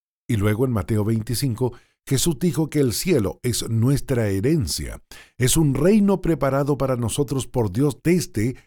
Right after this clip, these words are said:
la creación del mundo. Así que el cielo es una realidad para nosotros hoy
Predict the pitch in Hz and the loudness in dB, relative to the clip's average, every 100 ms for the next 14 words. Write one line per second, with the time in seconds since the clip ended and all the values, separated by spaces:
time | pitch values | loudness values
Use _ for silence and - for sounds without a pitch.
0 | _ 90 85 - 82 76 - 107 92 82 | _ -6 -6 -4 -6 -6 -4 -4 -4 -6
1 | 69 60 57 - - - _ _ _ _ | -8 -8 -12 -12 -14 -16 _ _ _ _
2 | 123 - 160 170 143 107 147 156 143 - | -2 -2 2 2 2 2 2 2 2 0
3 | 147 139 135 117 104 135 151 101 117 101 | 0 0 0 0 0 0 -2 -2 -2 -2
4 | 90 87 - 151 131 113 - - 151 98 | -2 -2 0 -2 -2 -4 -4 0 0 0
5 | 57 | -4